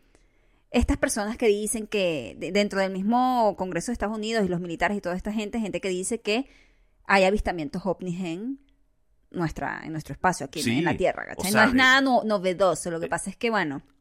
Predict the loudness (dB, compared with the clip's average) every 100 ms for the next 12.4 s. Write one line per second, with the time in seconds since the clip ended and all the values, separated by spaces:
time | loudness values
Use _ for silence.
0 | _ 2 2 2 -12 _ 2 2 2 -4
1 | -8 -12 -12 -6 -6 -6 -2 0 2 0
2 | 0 0 -2 -4 -14 -4 -2 -2 0 0
3 | 2 0 -2 -4 -4 -4 -4 -4 -4 -6
4 | -8 -10 -12 -16 -18 -8 -4 -2 0 4
5 | 4 4 0 -2 -2 -6 -8 0 6 6
6 | 4 0 -14 -14 0 4 4 4 0 -4
7 | -6 -8 -10 -10 -8 -4 -2 -2 -2 -6
8 | -6 -8 -8 -8 -6 -4 -6 -10 -10 -6
9 | -4 -4 -6 -4 -6 -10 -10 -8 -8 -8
10 | -10 -12 -2 0 0 -4 -10 -10 -14 -14
11 | -10 -8 -6 -8 -8 -2 -2 -4 -12 -12
12 | -12 -8 -10 -10